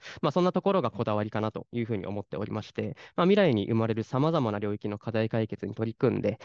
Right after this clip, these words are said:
日本の生産性向上を支えている。まあ、そんなところも、あの、少しご認識いただけたらなというふうに思ってますと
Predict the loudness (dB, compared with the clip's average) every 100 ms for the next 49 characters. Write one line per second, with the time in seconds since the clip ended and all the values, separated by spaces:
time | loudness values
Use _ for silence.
0 | -2 2 4 6 4 4 2 2 0 0
1 | -2 -2 -2 -4 -6 -4 -4 -4 -6 -8
2 | -14 -2 0 4 4 4 4 4 6 4
3 | 2 0 2 0 -2 -6 -6 -2 -2 -2
4 | -4 -4 -4 -4 -2 -2 -2 -2 -2 -2
5 | -2 -4 -4 -6 -6 -6 -6 -8